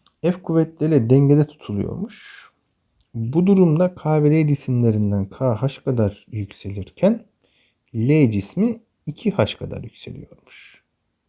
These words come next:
Şimdi K cismini tutan üç tane kuvvet var. Dolayısıyla burada bire üç bağıntısı vardır. Basit makinelerde iş prensibi gereği kuvvetin yaptığı iş, yükün yaptığı işe eşit olmalı.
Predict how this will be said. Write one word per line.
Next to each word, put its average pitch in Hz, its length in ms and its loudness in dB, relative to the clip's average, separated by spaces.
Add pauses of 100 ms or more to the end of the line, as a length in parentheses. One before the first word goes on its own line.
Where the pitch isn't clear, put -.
(400)
Şimdi 170 420 0 (1080)
K 202 280 4
cismini 180 340 2
tutan 208 360 -4
üç 220 240 -4
tane 127 280 2
kuvvet 92 480 -2
var. - 400 -14 (320)
Dolayısıyla 147 760 -2 (180)
burada 123 320 2
bire 135 140 4
üç 175 300 0
bağıntısı 131 520 0
vardır. - 640 -8
Basit - 280 -8
makinelerde 120 840 0 (480)
iş - 220 -6
prensibi 101 540 -2
gereği 92 400 -2
kuvvetin 107 440 0
yaptığı 87 360 -8
iş, 143 240 -4
yükün 117 260 -2
yaptığı 87 280 -6
işe 95 280 -2
eşit 185 340 2
olmalı. - 380 -12